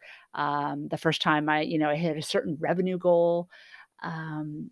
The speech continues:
it was just really awesome to just look back on all those moments. And some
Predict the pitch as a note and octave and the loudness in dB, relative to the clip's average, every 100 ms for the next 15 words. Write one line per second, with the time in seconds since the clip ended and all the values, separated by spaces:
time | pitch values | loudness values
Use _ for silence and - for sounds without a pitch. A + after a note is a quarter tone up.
0 | - G3+ G3+ F#3 - F#3+ A3 G#3 G3+ - | -2 2 2 0 -6 2 6 6 4 2
1 | E3 E3+ - D#3 C#3+ - D#3+ - E3+ D#3+ | 0 -2 -4 -8 -8 -10 -10 -6 -4 -4
2 | - D3+ D3+ - E3 G3+ C4 G#3 E3+ F3+ | 2 4 4 0 -2 2 6 6 6 2
3 | E3 E3 E3+ - | 2 -4 -2 4